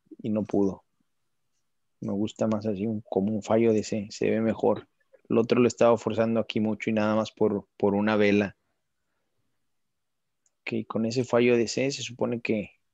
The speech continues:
lo que seguiría, se-, en teoría, ¿verdad?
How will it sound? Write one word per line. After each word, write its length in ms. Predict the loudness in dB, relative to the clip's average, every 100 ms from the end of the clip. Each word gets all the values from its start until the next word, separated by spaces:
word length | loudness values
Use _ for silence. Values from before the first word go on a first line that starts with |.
| -8
lo 240 | -6 -4
que 160 | -8 -10
seguiría, 840 | -2 -2 0 2 4 4 0 -4 _ _ _ _ _ _ _
se-, 280 | _ -12 -12 -6
en 240 | -4 -2
teoría, 320 | 2 2 2
¿verdad? 340 | 0 -2 -4